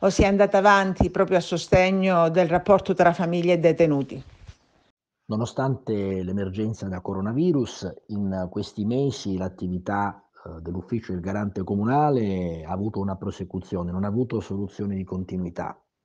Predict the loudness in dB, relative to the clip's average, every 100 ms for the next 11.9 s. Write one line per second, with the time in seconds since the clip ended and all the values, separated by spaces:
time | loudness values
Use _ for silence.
0 | _ _ _ _ _ _ _ -10 -6 -6
1 | -4 -6 -4 -4 -4 -4 -2 0 0 0
2 | -4 -6 -8 -10 _ -16 -12 -12 -8 -4
3 | -4 -4 -6 -6 -4 -4 -6 -8 -8 -8
4 | -4 0 0 -2 -4 -6 -8 -10 -10 -8
5 | -6 -6 -6 -8 -8 -8 -8 -10 -4 0
6 | 0 -2 -6 -8 -8 -6 -4 -2 0 -2
7 | -4 -12 _ -10 -8 -8 -8 -8 -6 -8
8 | -6 -6 -6 -8 -10 -8 -4 -2 -2 -2
9 | -4 -10 _ -12 -6 -4 -4 -8 -8 -12
10 | -10 -8 -8 -8 -10 -12 -14 -12 -14 -12
11 | -14 -14 -14 -10 -10 -8 -6 -6